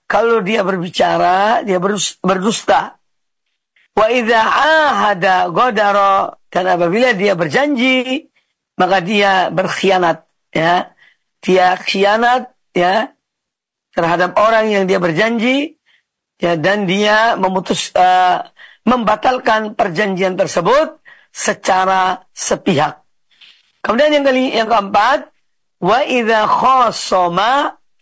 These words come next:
fajara, dan apabila dia bertikai, ya, maka dia melampaui batas, dia berbuat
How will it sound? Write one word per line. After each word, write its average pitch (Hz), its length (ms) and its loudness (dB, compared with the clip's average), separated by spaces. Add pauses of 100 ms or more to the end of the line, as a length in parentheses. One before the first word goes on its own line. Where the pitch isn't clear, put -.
fajara, 185 800 0 (560)
dan 247 320 0
apabila 196 880 0
dia 165 720 -2
bertikai, 190 1040 -2 (560)
ya, 170 160 2
maka 170 320 0
dia 208 560 -2 (640)
melampaui 190 480 0
batas, - 680 -4 (180)
dia 180 160 2
berbuat 196 240 2